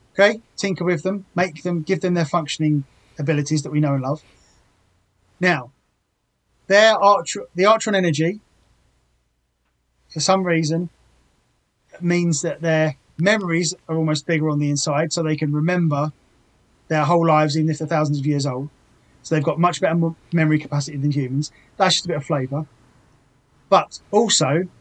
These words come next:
because they've tinkered with them, they can bend time and space. And that's why they can hide their swords on their person, no matter what. Because they've got a tiny, tiny bit of a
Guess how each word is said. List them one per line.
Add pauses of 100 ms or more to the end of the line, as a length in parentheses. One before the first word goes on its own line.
(800)
because
they've
tinkered
with
them,
they
can
bend
time
and
space. (260)
And
that's
why
they
can
hide
their
swords
on
their
person, (220)
no
matter
what. (540)
Because
they've
got
a
tiny, (580)
tiny
bit
of
a